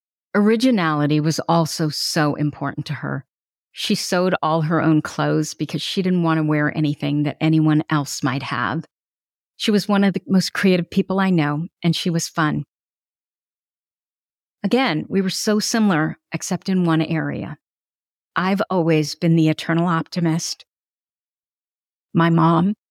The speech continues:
not so much. I'm fearless and very external. My mom was more internal. She was in her head a lot.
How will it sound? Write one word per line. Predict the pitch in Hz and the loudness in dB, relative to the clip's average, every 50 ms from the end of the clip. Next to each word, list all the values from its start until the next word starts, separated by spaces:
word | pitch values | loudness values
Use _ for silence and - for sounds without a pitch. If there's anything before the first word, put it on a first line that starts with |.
| _ _ _ _ _ _ _ _ _ _ _ _ _ | _ _ _ _ _ _ _ _ _ _ _ _ _
not | - 185 165 147 - - | 0 0 0 0 -2 -6
so | - - - 185 165 | -6 -4 -2 0 0
much. | 160 160 160 - _ - - - - - _ _ _ _ _ _ _ _ _ _ _ _ _ _ _ _ _ _ _ _ _ _ _ _ _ _ _ - | 0 0 -2 -6 _ -12 -12 -12 -12 -14 _ _ _ _ _ _ _ _ _ _ _ _ _ _ _ _ _ _ _ _ _ _ _ _ _ _ _ -2
I'm | 190 214 220 | 0 0 0
fearless | 196 - - 247 226 226 226 180 135 117 - - - - - - - | 0 0 2 2 4 4 2 0 -2 -4 -6 -6 -6 -6 -8 -6 -2
and | - 175 175 170 151 | 2 4 4 4 4
very | 185 185 180 180 180 180 156 | 4 2 2 2 2 0 0
external. | - - 180 - - - - - 147 143 147 147 156 151 _ _ _ _ _ _ _ _ _ _ _ _ _ _ _ _ _ _ _ _ _ _ _ _ _ _ _ _ _ _ _ _ | -2 -4 -6 -6 -8 -8 -6 -4 -4 -4 -4 -6 -8 -12 _ _ _ _ _ _ _ _ _ _ _ _ _ _ _ _ _ _ _ _ _ _ _ _ _ _ _ _ _ _ _ _
My | 185 180 | 0 2
mom | 170 160 156 165 165 156 156 170 175 156 175 185 | 2 2 2 2 2 2 2 2 0 -2 -4 -2
was | 185 180 165 - | -2 -2 0 2
more | 196 185 170 - | 2 2 2 2
internal. | - 190 190 170 - - 151 139 139 139 - 151 147 | 2 2 2 2 0 -2 -2 -2 -4 -4 -6 -8 -10
She | - - - 208 | -10 -6 -2 0
was | 202 196 185 | 0 2 4
in | 240 233 | 4 4
her | 240 226 | 4 2
head | 202 175 190 220 | 2 0 0 0
a | 208 185 | 0 0
lot. | 151 135 - - - | 0 -2 -4 -6 -8